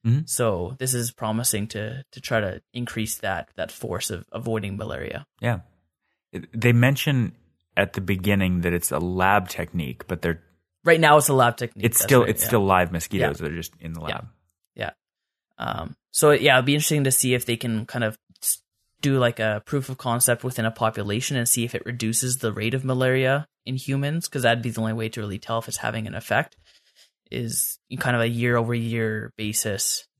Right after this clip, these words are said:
Speaker 2: to
Speaker 1: Mm.
Speaker 2: see if you can do one year without the genetic modification and a year with it and see if the, the rates are different.
Speaker 1: Yeah.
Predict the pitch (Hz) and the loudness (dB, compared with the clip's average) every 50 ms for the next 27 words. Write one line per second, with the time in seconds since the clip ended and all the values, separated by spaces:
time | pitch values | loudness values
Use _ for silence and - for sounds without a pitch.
0 | 107 98 95 95 92 - 117 113 113 110 - - - 113 - 120 113 107 113 123 | -2 0 0 0 0 -2 -2 -4 -4 -6 -6 -10 -14 -12 -8 -8 -8 -8 -8 -10
1 | - _ - 123 117 117 127 127 123 120 120 117 113 113 117 117 - 113 107 110 | -12 _ -6 -4 -2 0 0 2 2 2 2 0 0 0 -2 -2 -2 -4 -4 -4
2 | 107 _ _ - 101 98 98 101 120 - _ _ - 127 120 107 98 - - - | -6 _ _ -8 -6 -6 -6 -8 -12 -14 _ _ -8 -4 -2 -2 -4 -4 -8 -12
3 | 104 - - - 101 110 - 110 101 98 95 107 107 113 113 110 113 120 - 113 | -14 -14 -8 -8 -6 -6 -4 -6 -6 -6 -6 -6 -6 -6 -6 -6 -6 -4 -4 -6
4 | 110 - 98 92 - - 120 117 - - 107 101 95 - - - - 87 - - | -4 -6 -8 -10 -8 -10 -10 -8 -8 -6 -6 -6 -8 -10 -14 -16 -16 -16 -16 -16
5 | - _ - 104 113 107 95 - - - 131 110 - - _ - - - - - | -16 _ -10 -8 -6 -6 -8 -8 -8 -10 -10 -10 -12 -14 _ -18 -16 -16 -16 -16
6 | - - - _ _ _ 113 95 78 | -16 -18 -20 _ _ _ -4 -4 -4